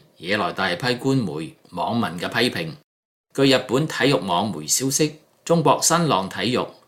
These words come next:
喺報道中對美斯到日本後變臉感到憤怒，形容美斯完全係另一個樣。新京報嘅評論則直指主辦商用美斯作招來，先至能夠收到一億元人民幣，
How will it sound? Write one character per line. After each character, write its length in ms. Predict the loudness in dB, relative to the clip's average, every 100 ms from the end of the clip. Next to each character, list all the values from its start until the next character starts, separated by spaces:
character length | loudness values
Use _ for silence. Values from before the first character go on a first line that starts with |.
| _ -8
喺 240 | 0 2
報 140 | 4 4
道 180 | 2
中 360 | 2 4 2 0
對 160 | -2 0
美 260 | 2 0 0
斯 200 | 0 0
到 140 | 0
日 80 | 0 -2 -6
本 200 | -4 -2
後 180 | -2 -4
變 180 | 0 0
臉 340 | 2 0 -2 -4
感 300 | -4 -2 0
到 140 | 2
憤 160 | 0 -2
怒， 420 | 0 0 -2 -6 _ _
形 200 | -8 -4
容 140 | -2 -2
美 200 | -2 0
斯 160 | 2
完 440 | 0 -2 -8 -8 -2
全 260 | -2 -2
係 140 | -6 -4
另 180 | -4 0
一 40 |
個 220 | 0 0
樣。 320 | -2 -2 -4 -4 -10 _ _ _
新 280 | -2 0 0
京 220 | 0 2
報 180 | 4 4
嘅 160 | 4
評 200 | 0 -4
論 200 | -4 -4 -2
則 180 | -2 -4 -2
直 120 | -4
指 280 | -2 -2 -2
主 200 | 0 -2
辦 220 | -2 -2
商 340 | 2 2 2 0 -14 _
用 200 | -2 0
美 180 | 2 4
斯 240 | 4 2 0
作 220 | 0 0
招 180 | 2 2
來， 260 | 2 0 -4 -8
先 200 | -4 -2
至 140 | 0
能 180 | -2 -4
夠 140 | -2
收 160 | 0 2
到 160 | 0 0
一 40 |
億 460 | 0 0 -2 -4 -8
元 180 | -10 -12
人 100 | -12
民 300 | -14 -14 -6
幣， 260 | -4 -4